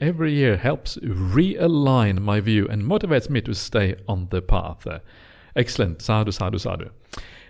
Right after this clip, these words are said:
It is also nice to see Ajahn Nisarno and Ayya Sela attending this retreat. Thank you, everyone. May everyone's practice go well. Wow, that, what a wonderful sentiment. Yeah, sadhu, sadhu, sadhu.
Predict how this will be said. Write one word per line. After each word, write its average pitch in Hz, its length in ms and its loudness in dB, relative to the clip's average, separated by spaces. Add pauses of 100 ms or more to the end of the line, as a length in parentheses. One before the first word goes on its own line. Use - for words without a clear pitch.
It 104 100 2
is 104 80 2
also 147 220 6
nice 127 240 4
to 117 100 2
see 113 260 2
Ajahn 104 280 0
Nisarno 131 580 0
and 110 200 -4
Ayya 101 260 0
Sela 123 520 -2
attending 113 480 -2
this 131 220 -4
retreat. 170 460 0 (280)
Thank 127 240 0
you, 135 60 2
everyone. 120 580 0
May 92 220 -2 (140)
everyone's 180 580 -2
practice 139 580 -2
go 107 300 2
well. 92 720 0 (640)
Wow, 98 480 4
that, 147 160 0
what 170 140 2
a 175 100 -2
wonderful 127 760 4
sentiment. 92 600 -2
Yeah, 131 200 2
sadhu, 107 520 0
sadhu, 95 280 -4
sadhu. 90 360 -6